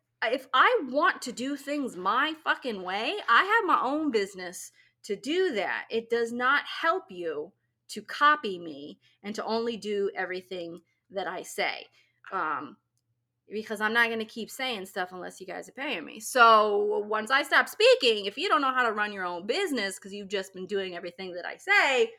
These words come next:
well, then your business is not sustainable. So, um,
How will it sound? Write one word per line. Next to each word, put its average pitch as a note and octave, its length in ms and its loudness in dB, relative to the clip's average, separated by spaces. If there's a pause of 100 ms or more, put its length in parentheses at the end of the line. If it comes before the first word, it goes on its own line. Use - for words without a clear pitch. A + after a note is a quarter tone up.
(320)
well, D#4 200 -8
then D4 140 -6
your C4 120 -6
business C4+ 460 -6
is G3+ 120 -10
not E3+ 200 -6
sustainable. B3+ 680 -6
So, G3 320 0 (720)
um, F3+ 340 0